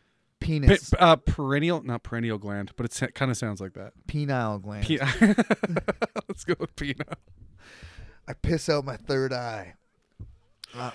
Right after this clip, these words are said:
Speaker 2: All right, so what would your mom say? Sorry.
Speaker 1: I, well, she would s-, I don't think she, like, really belie-, she believes in, like, that other people would worship their gods, but she would
Speaker 2: <clears throat> Well, she said on,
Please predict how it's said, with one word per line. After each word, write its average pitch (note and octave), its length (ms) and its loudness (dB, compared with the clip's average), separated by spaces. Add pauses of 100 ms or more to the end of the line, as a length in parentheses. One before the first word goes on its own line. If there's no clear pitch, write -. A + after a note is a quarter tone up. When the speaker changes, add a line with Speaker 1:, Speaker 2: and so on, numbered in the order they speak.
(100)
Speaker 2:
All D#3 80 6
right, E3+ 120 8
so F3+ 100 2
what D3+ 140 4
would D#3 120 -4
your B2+ 100 -2
mom A2 200 -2
say? B2+ 320 -4
Sorry. G2+ 300 -10 (240)
Speaker 1:
I, E3 220 -2
well, F#3 220 2
she A3+ 260 -2
would G#3+ 160 2
s-, - 100 -8 (760)
I F3+ 80 4
don't C4 160 6
think C#4 160 2
she, A3 280 2
like, E3+ 260 6
really E3+ 360 6
belie-, D3+ 300 0
she - 200 -2
believes G#3+ 420 4
in, G3+ 240 4
like, D#3 240 2
that D3 240 4
other D3+ 340 4 (180)
people E3+ 560 0
would A#2+ 380 -4
worship C3 400 0
their F3+ 140 4
gods, F3 260 6
but D#3 100 2
she - 120 0
would F3+ 140 4
Speaker 2:
<clears throat> - 760 -10
Well, A3 80 0
she D4+ 180 2
said A#3+ 280 6
on, G3 260 6